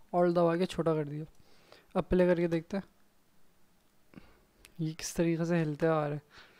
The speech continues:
हैं। <clears throat> तो ये काफ़ी सही मूवमेंट मिल गई जो मैं चाह रहा था। अब इसका नाम, कॉम्पोजिशन का नाम कॉम टू है, इसका नाम मैं हार्ट भी रख सकता हूँ।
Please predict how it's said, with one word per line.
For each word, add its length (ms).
हैं। 360
<clears throat> 20
तो 120
ये 400
काफ़ी 300
सही 200
मूवमेंट 460
मिल 120
गई 140
जो 140
मैं 120
चाह 180
रहा 140
था। 140
अब 260
इसका 260
नाम, 260
कॉम्पोजिशन 560
का 80
नाम 240
कॉम 280
टू 140
है, 120
इसका 240
नाम 200
मैं 140
हार्ट 260
भी 120
रख 140
सकता 280
हूँ। 120